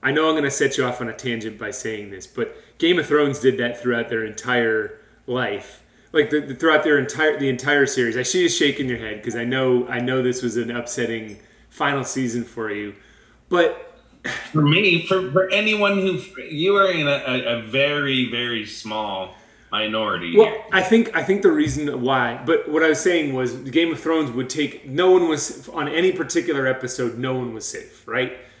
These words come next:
Speaker 1: So that's,
Speaker 2: So
Speaker 1: that's
Speaker 2: hang
Speaker 1: what
Speaker 2: on,
Speaker 1: was
Speaker 2: so
Speaker 1: kinda
Speaker 2: hang on.
Speaker 1: fun.
Speaker 2: Let me, let me get this, let me get this on, on record here. So you think Game of Thrones ended well?
Speaker 1: I liked the final season, yes, I did.
Speaker 2: Jesus Christ.
Speaker 1: Yep.
Speaker 2: Dude, you understand how upsetting that, me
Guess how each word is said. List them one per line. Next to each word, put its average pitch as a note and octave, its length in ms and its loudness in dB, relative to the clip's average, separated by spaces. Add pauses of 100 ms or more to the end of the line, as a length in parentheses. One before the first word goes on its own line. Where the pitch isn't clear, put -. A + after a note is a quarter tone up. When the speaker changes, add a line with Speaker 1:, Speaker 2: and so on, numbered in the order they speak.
Speaker 1:
So - 120 -2
that's, D#3 280 2
Speaker 2:
So D#3+ 100 4
Speaker 1:
that's E3 140 8
Speaker 2:
hang E3 80 2
Speaker 1:
what - 80 2
Speaker 2:
on, - 60 -2
Speaker 1:
was C#3+ 100 -4
Speaker 2:
so C#3+ 180 4
Speaker 1:
kinda C#3 160 2
Speaker 2:
hang B2+ 80 -2
on. B2+ 100 -2
Speaker 1:
fun. A#2+ 80 0
Speaker 2:
Let C#3+ 120 6
me, E3 180 2
let - 80 -2
me F3 100 2
get C3 180 0
this, D#3+ 260 -4
let D3+ 100 0
me D#3+ 80 0
get D#3 160 0
this D3 160 -2
on, C3 400 2
on A#2 160 0
record A#2+ 300 -2
here. G#2+ 240 -2 (220)
So B2+ 100 -2
you C#3 300 6
think C3 680 -2
Game C3+ 240 2
of B2+ 140 0
Thrones A#2 460 0
ended G#2 300 -2
well? F#2+ 300 -2 (360)
Speaker 1:
I D#3 120 0
liked D#3 260 4
the C3 160 -6
final C3 320 -2
season, G#2+ 420 -6
yes, G#2 440 -10
I A#2 80 -6
did. A2 300 -12
Speaker 2:
Jesus F#2 920 -6
Christ. F#2 400 -4
Speaker 1:
Yep. D3+ 360 -2
Speaker 2:
Dude, C3+ 340 0
you D3 180 2
understand F3 520 -2
how D#3 260 -2
upsetting C3 720 2
that, B2 260 2
me D#3 480 4